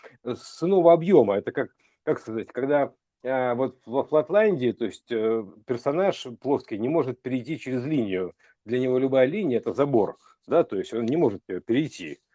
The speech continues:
Вот, оно для себя-то это не забор, ты же можешь взять, перейти сверху. Тут примерно то же самое. То есть ты на более высокой степени подключения, ты, как бы, просто знаешь это всё, видишь вот так вот это всё, и всё, для тебя просто нет сомнений,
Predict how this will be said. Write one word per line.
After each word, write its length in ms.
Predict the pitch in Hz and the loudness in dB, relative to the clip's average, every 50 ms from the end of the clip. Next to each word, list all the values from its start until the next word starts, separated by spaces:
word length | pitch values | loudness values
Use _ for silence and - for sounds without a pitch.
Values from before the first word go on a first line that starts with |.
| _ _ _ _ - | _ _ _ _ -12
Вот, 180 | 101 98 - - | -12 -12 -10 -8
оно 240 | - 127 123 135 139 120 | -4 2 4 4 4 4
для 140 | 123 139 127 | 4 0 -2
себя-то 380 | - 165 160 156 120 - - 92 | 0 4 6 6 6 6 4 -4
это 160 | - 104 98 | -6 -4 -4
не 120 | 101 110 104 | -4 -2 0
забор, 460 | 127 143 151 175 208 214 214 - - - | 0 0 2 4 4 4 4 4 0 -2
ты 80 | 127 107 | -4 -2
же 100 | - 127 | 0 4
можешь 260 | 185 220 220 135 107 | 4 6 6 4 2
взять, 260 | 101 123 170 - - - | 2 2 2 2 2 0
перейти 340 | 123 123 147 135 - 117 101 | 0 0 0 0 -2 -6 -10
сверху. 500 | - - 110 101 92 - - 90 82 - - - _ _ _ | -4 -2 -2 -2 -2 -4 -8 -12 -12 -12 -14 -20 _ _ _
Тут 200 | - 226 247 240 - | -2 0 0 0 0
примерно 320 | 151 160 185 185 165 151 131 | 0 2 4 4 4 2 0
то 120 | - 147 | 0 0
же 100 | 160 - | 0 -2
самое. 480 | - - 127 104 92 87 85 78 78 - _ _ _ _ _ _ | -2 -2 -2 -2 -2 -4 -8 -10 -12 -14 _ _ _ _ _ _
То 120 | - 117 113 | -8 -8 -8
есть 180 | 95 - _ | -8 -10 _
ты 260 | - 220 233 220 190 147 | -8 -6 -4 -2 -2 0
на 160 | 131 147 147 | 2 2 2
более 320 | 143 165 185 185 170 156 143 | 2 4 4 6 6 4 4
высокой 480 | 156 143 - - 190 170 - 131 113 - | 2 0 0 4 2 4 4 2 -2 -4
степени 400 | - - 143 - - 117 110 101 | -6 -8 -8 -8 -6 -6 -8 -6
подключения, 720 | - 120 - - 175 175 - - 247 269 262 220 165 120 | -6 -6 -6 -6 -8 -8 -6 -4 -2 0 0 2 0 0
ты, 160 | - 165 175 | -2 -4 -8
как 180 | 127 - 131 123 | -6 -6 -6 -2
бы, 180 | 127 143 - - _ _ _ | 0 -2 -2 -2 _ _ _
просто 300 | - 208 190 - 185 160 | -2 -2 -2 0 -2 -2
знаешь 760 | 135 156 160 151 143 135 131 123 123 - - - - _ _ _ _ _ - | 0 0 2 2 4 4 4 2 0 0 -2 -6 -10 _ _ _ _ _ -18
это 160 | 117 - 131 | -12 -10 -10
всё, 360 | - - - - 117 113 101 _ _ _ _ _ _ - | -12 -10 -8 -6 -6 -6 -6 _ _ _ _ _ _ -6
видишь 320 | 202 269 214 143 117 - - | -4 -2 -2 -2 -2 -4 -8
вот 100 | 101 - | -8 -4
так 180 | - 98 - | -4 -4 -4
вот 120 | 95 85 - _ _ - | -6 -12 -12 _ _ -16
это 200 | - 101 110 120 | -14 -12 -10 -10
всё, 240 | 98 - - 110 110 156 190 | -10 -8 -6 -4 -4 -4 -4
и 20 | 165 | -4
всё, 200 | - - 156 110 | -2 -2 -2 0
для 160 | 113 139 127 | 0 -2 -2
тебя 180 | 143 170 196 - | 0 2 0 2
просто 260 | - 160 - - 139 | 0 -2 -6 -4 0
нет 200 | 131 165 208 - - | 4 4 4 4 4
сомнений, 680 | - 165 170 180 185 170 143 110 95 90 85 82 78 | 2 2 2 2 2 2 0 0 -2 -4 -10 -14 -16